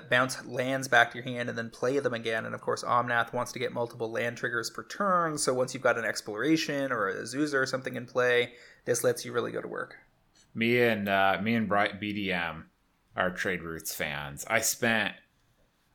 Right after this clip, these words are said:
Speaker 2: on and off probably two years trying to brew this card in Modern. With, uh, Dakmor Salvage was the plan at the time,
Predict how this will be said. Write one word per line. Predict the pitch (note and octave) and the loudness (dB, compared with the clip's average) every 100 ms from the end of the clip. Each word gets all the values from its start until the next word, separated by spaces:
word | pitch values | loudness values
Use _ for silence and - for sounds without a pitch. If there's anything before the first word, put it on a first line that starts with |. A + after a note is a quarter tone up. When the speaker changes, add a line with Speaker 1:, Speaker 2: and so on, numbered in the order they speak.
| _ | _
Speaker 2:
on | D3+ D#3+ D#3+ | 8 10 10
and | C3+ | 8
off | B2 A2+ G#2+ | 6 4 2
probably | - G#2+ G2+ | 2 2 2
two | - - | -2 -2
years | A2+ F#2 E2+ D#2+ E2+ - - _ _ - | 0 0 -2 -4 -6 -8 -12 _ _ -6
trying | - G2+ G2 | 0 0 0
to | |
brew | F2+ F#2 F#2+ | -2 -2 0
this | F2+ F2+ | -2 -2
card | F#2 E2+ D#2+ | 0 0 -2
in | D#2 | -6
Modern. | D2 D2 C#2+ C#2+ F3+ - _ _ | -6 -4 -4 -6 -10 -20 _ _
With, | F#2+ F2+ F2 | -2 -2 -2
uh, | F2 E2+ D#2+ D2 F#2 | 0 2 2 0 2
Dakmor | A#2+ B2+ B2 G#2+ F#2 | 6 8 6 0 0
Salvage | - F#2 F2+ E2+ E2 | 2 0 0 -4 -8
was | F2 | -10
the | - | -10
plan | F2+ F2 E2 D2+ D2+ F2 - | -10 -4 -4 -4 -6 -14 -16
at | - | -16
the | |
time, | F2 E2+ D#2 D2 D#2+ | -10 -6 -6 -6 -10